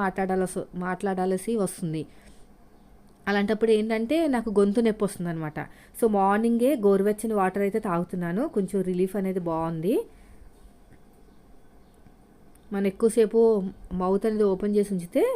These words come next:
బయట ఉన్న జెమ్స్ అనేవి లోపలికి వెళ్ళి ఇలాగా థ్రోట్ ఇన్ఫెక్షన్స్ అవి వస్తాయన్నమాట. ఇప్పుడు శుభ్రంగా కడిగేసి దీన్ని మగ్గబెట్టేయాలి. టమాటా వేయకూడదండి, టమాటా వేస్తే బాగోదు టేస్ట్. కొత్తిమీర, పుదీనా వేయాలి, పల్లీలు,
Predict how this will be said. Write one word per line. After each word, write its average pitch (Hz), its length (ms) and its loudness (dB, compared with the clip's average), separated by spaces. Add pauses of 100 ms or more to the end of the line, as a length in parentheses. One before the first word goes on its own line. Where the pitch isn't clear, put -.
బయట 190 260 2
ఉన్న 208 180 -2
జెమ్స్ 185 260 -2
అనేవి 196 200 -2
లోపలికి 185 380 -2
వెళ్ళి 185 220 0
ఇలాగా 180 320 -2 (540)
థ్రోట్ 196 260 2
ఇన్ఫెక్షన్స్ 196 480 -4
అవి 180 160 -2
వస్తాయన్నమాట. 156 540 -8 (2250)
ఇప్పుడు 208 200 -4
శుభ్రంగా 202 500 0
కడిగేసి 190 440 0
దీన్ని 226 280 2 (540)
మగ్గబెట్టేయాలి. 196 680 0 (840)
టమాటా 208 380 2
వేయకూడదండి, 208 640 4
టమాటా 185 360 -2
వేస్తే 190 280 -4
బాగోదు 160 460 0
టేస్ట్. 160 320 -4 (600)
కొత్తిమీర, 233 460 4
పుదీనా 208 320 0
వేయాలి, 175 340 2 (120)
పల్లీలు, 196 460 2